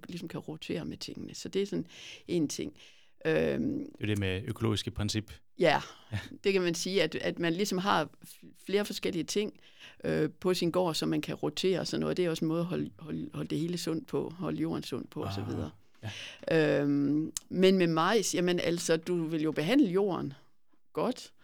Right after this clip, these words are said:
Speaker 1: Øh, du vil ikke bruge nogen, øh, kunstgødning, du vil ikke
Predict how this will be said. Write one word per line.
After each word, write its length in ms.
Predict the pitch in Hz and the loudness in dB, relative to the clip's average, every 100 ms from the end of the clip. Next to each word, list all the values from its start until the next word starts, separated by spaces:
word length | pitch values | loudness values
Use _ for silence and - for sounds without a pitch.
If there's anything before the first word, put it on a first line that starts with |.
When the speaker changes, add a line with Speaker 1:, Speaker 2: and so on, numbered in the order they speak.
| - - - - - | -20 -20 -20 -6 2
Speaker 1:
Øh, 180 | 165 160 | 2 4
du 80 | 180 | 2
vil 160 | 170 | 2
ikke 180 | 233 - | 0 -2
bruge 280 | 226 185 196 | -2 0 2
nogen, 460 | 170 160 170 170 - | 2 2 2 0 -2
øh, 440 | 156 127 55 - - | -4 -2 -4 -6 -8
kunstgødning, 1200 | - 208 - - - - 190 202 208 208 202 | -2 -2 -2 -6 -14 -6 -2 0 -2 -2 -2
du 80 | 180 | -4
vil 180 | 165 - | -2 -4
ikke 140 | 170 | -6